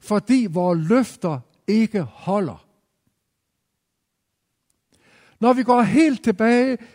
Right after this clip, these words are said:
i skriften, så ser vi løfter på løfter. Bare tag og gå helt tilbage til Abraham, hvor Gud sagde til Abraham, "Drag ud fra dit land til et land, som jeg vil vise dig,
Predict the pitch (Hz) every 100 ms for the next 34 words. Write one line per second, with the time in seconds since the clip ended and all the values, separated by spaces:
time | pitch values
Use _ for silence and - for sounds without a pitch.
0 | - 190 - - 233 247 - - 135 -
1 | _ - 269 - 285 254 202 202 - _
2 | 143 185 302 - - 202 156 _ _ -
3 | 196 175 240 247 - 151 - _ _ -
4 | 247 269 - 214 254 262 - _ _ 190
5 | 196 202 247 240 226 196 220 233 - 220
6 | - 202 226 - 185 127 123 110 196 160
7 | 208 220 180 _ _ - 277 269 247 226
8 | 226 190 226 254 196 196 196 214 _ -
9 | 233 220 - 262 302 262 165 - 240 214
10 | 208 - 156 185 233 247 - _ _ _
11 | _ _ - 233 - 165 233 226 147 190
12 | 165 185 233 233 196 220 269 - 170 123
13 | 107